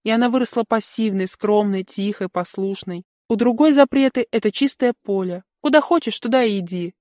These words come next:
Очень активная, ответственная, но тревожная. В постоянной мобилизации, напряжении, готовности.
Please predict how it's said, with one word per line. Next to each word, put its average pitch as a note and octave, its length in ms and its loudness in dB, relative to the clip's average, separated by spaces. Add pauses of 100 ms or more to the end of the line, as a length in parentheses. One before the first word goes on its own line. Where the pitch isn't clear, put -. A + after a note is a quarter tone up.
(120)
Очень C4+ 300 2
активная, A3+ 500 2
ответственная, G3+ 720 0
но B3 180 0
тревожная. F#3 760 -2 (260)
В - 100 -20
постоянной A3+ 540 2
мобилизации, F#3+ 800 0
напряжении, G3 760 -2
готовности. F#3+ 920 -4